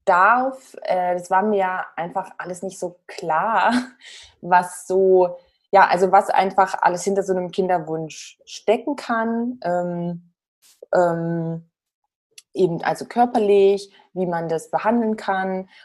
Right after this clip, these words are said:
was das eben noch für andere Ebenen hat. Und ich muss auch ganz ehrlich sagen, mit so der,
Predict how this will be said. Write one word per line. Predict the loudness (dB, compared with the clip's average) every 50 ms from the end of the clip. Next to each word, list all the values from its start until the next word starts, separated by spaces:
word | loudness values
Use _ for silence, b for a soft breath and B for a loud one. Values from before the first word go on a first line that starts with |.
| b
was | -6 -6 -6 -6
das | -8 -6
eben | -4 -4 -4 -4
noch | -6 -6
für | -4 -2 0 0
andere | 2 2 0 0 0
Ebenen | 0 0 -2 0 0 -2 -2 -2
hat. | -2 -2 -2
Und | -4 -4
ich | -4
muss | -4 -4
auch | -4 -2
ganz | -2 -2 -2 -2 -4
ehrlich | -6 -6 -6 -6 0
sagen, | 2 4 4 4 2
mit | -2 -4 -4
so | -4 -2 2
der, | 4 4 4 4